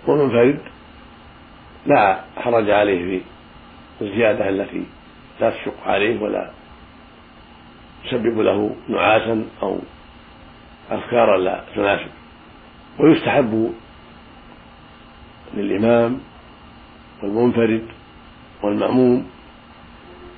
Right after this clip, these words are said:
أن يقول في الركوع: "سبحانك الله"، في السجود: "سبحانك اللهم ربنا وبحمدك اللهم اغفر لي"، كالركوع، لما ثبت عن عائشة رضي الله عنها أم المؤمنين قالت: "كان رسول الله صلى الله عليه وسلم يكثر أن يقول،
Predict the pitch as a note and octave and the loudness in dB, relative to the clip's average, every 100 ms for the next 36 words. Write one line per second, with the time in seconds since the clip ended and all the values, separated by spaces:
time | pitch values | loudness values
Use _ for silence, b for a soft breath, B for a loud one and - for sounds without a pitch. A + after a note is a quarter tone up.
0 | - B2 B2 B2 C3+ G#2+ G#2 B2 C3+ G#2+ | -6 0 2 4 4 2 -2 0 0 0
1 | G#2 G#2+ G#2+ G#2+ G#2+ A2 G#2 C#3 - B2+ | -4 0 0 0 -2 -4 2 0 2 -2
2 | B2+ C3+ B2 G2 A#2 A2+ G#2+ G2+ G#2+ G2+ | 0 0 -2 -2 0 0 -2 -4 -2 -4
3 | G#2 G#2+ A#2 G#2+ G#2+ G#2 F#2+ - C#3+ B2+ | -4 -4 -4 -4 -6 -6 -4 -2 -2 -2
4 | G#2+ F#2+ - - - G3 C3+ - E2 - | -4 -6 -8 -12 -4 -2 -2 -4 -12 -14
5 | - - - - - - - - - - | -20 -20 -20 -20 -20 -20 -20 -20 -20 -2
6 | B2+ B2+ B2 C3+ A#2 G#2 A2+ - F#2 F2+ | 2 4 6 4 4 0 -4 -6 -8 -2
7 | A2+ B2+ G#2 G2+ G2+ G#2 F2+ F2+ G2 G#2 | 0 0 -4 -6 -4 -4 -2 -2 -2 0
8 | A2+ - - - - - - - G#2 G2+ | -2 -4 -14 -20 -20 -20 -20 -6 -2 0
9 | G2+ A2 G2+ A2 A2+ A#2 D3+ - - - | 0 0 0 2 0 0 -4 -14 -20 -20
10 | - - - - - - B2+ B2 B2+ D3+ | -20 -20 -20 -20 -18 0 2 2 2 4
11 | C3+ A2 G#2+ A#2+ G#2+ G#2 G#2 G#2+ A2+ C#3 | 4 4 0 -2 -2 -2 -4 -2 2 2
12 | - D3 C#3 C#3 A#2+ G#2 A2 A2 G#2+ A#2 | 0 0 0 2 0 2 0 -2 -2 -4